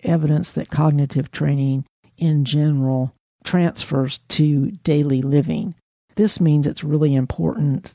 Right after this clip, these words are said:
that you keep challenging yourself in stuff you do in the real world rather than trying to rely on, like, some kind of computer program.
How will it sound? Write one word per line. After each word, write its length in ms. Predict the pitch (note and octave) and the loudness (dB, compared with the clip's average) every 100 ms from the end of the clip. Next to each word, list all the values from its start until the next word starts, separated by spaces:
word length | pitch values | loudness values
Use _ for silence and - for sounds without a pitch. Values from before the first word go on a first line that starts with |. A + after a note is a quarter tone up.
| _ - | _ -2
that 540 | C#3 C#3+ C3+ - - | 0 2 0 -2 -10
you 480 | G#3+ D3+ C#3+ D3 C#3+ - | -8 -4 0 2 0 0
keep 240 | F3 D#3+ | -2 -2
challenging 720 | - D3 C#3+ C#3+ C3+ C#3 C#3 | 0 0 2 2 2 2 0
yourself 640 | D#3+ C3+ - C#3+ C3+ C3+ G#3 | 0 -2 0 2 2 0 -2
in 160 | C#3+ | -2
stuff 360 | - E3 C#3 - | -2 -4 -4 -4
you 80 | C#3+ | -2
do 220 | D3+ C#3+ | 0 0
in 80 | C3 | -2
the 80 | C3 | -2
real 320 | C#3+ D3 C#3 | 0 0 0
world 600 | D3+ E3 D3 C3+ E3+ F3 _ _ _ - | 0 0 0 0 -4 -8 _ _ _ -6
rather 300 | D3 D3 C#3 | -4 -2 -2
than 400 | C#3+ C3 C3+ - _ - | -2 -2 -6 -10 _ -4
trying 320 | D3 C#3 C3+ | 0 2 0
to 100 | C#3+ | 0
rely 300 | C#3 C3+ C3 | 0 0 0
on, 240 | B2+ C#3 | -2 -4
like, 240 | D3+ D3+ - | -6 -10 -10
some 200 | C#3+ C3+ | -8 -6
kind 220 | - D3 | -4 -4
of 60 | - - | -6 -10
computer 600 | - C#3+ - F#3+ E3+ C#3+ | -6 -6 -2 2 4 4
program. 680 | - - D#3 - - - | 2 -2 -4 -4 -8 -8